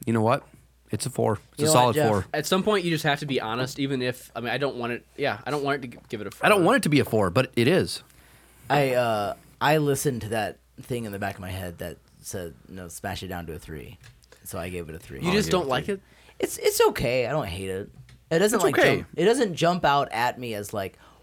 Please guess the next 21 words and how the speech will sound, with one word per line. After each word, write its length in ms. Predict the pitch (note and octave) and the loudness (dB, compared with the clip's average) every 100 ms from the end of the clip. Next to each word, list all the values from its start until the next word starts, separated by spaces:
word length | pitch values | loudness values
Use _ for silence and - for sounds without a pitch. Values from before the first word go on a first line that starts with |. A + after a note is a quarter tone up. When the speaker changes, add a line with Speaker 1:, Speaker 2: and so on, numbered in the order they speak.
| _ _ | _ _
Speaker 2:
"Wow." 1160 | G#2 G2 C3 C#3+ C#3 - C3 B2 F#2+ F2 A#2 - _ | -16 -6 -2 2 2 2 0 -2 -4 -6 -12 -18 _
And 80 | C3+ | -6
it's 120 | D3 | -2
also 220 | F3+ F3 | -2 -2
not 140 | D#3+ D3 | -4 -4
disgusting. 480 | B2+ C#3+ B2+ A#2+ A#2 | -4 -4 -4 -6 -8
Like, 160 | G2 - | -8 -4
it's, 180 | D3+ - D3+ - - - - | -4 -4 -12 -16 -20 -10 -2
it's 220 | F3+ - | 0 2
no 160 | G3 F3 | 2 4
Das 300 | C3 A2 - | 4 2 2
Bog. 420 | A2 F2+ D#2 - - - | 2 2 -2 -10 -16 -6
Speaker 3:
<laughs> 100 | A3 - A#3+ - - - - - - - - - - - - - - | -6 0 0 0 -10 -12 -14 -14 -12 -8 -6 -6 -8 -10 -12 -16 -6
There's 160 | F3 F#3+ | 2 4
only 180 | A3 F#3+ | 6 6
one 220 | E3+ D#3+ | 6 4
Speaker 1:
Straight 120 | C3 | 4
Speaker 3:
Das 120 | A2 | 4
Speaker 1:
up. 100 | F#2 | 2
Speaker 3:
Bog. 220 | A2 F#2 E3 | 2 4 6
Speaker 2:
Yeah. 320 | E3+ D3 | 6 6